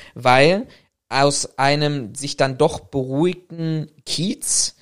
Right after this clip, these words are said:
ähm, auch mit Liebig, es ist weniger aggressiv gewesen, als man's tatsächlich erwartet hat, die Emotionen jetzt wieder hochgekocht sind mit der Zielstellung, dass man diese Security inklusive den Eigentümer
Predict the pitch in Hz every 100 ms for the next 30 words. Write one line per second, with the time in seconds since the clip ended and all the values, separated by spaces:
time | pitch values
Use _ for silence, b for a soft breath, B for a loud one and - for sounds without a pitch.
0 | _ _ _ - 151 147 143 143 143 -
1 | - 151 170 - 139 127 120 147 185 180
2 | 180 - - 127 131 160 180 160 131 131
3 | 139 131 170 170 - 135 147 147 147 123
4 | 143 135 131 135 127 123 127 - 120 123
5 | 170 - 135 - 131 - B B B 156
6 | 165 170 - 202 233 226 139 180 - 165
7 | 143 127 165 - - 135 123 113 - -
8 | 139 190 - - _ _ _ _ _ _
9 | _ _ _ - _ _ _ 143 151 165
10 | - B B B B - 151 147 147 139
11 | - 190 220 - - 139 139 156 147 151
12 | 156 151 156 151 151 156 156 151 139 160
13 | 190 156 110 156 196 180 170 170 156 147
14 | 113 143 165 180 - 151 151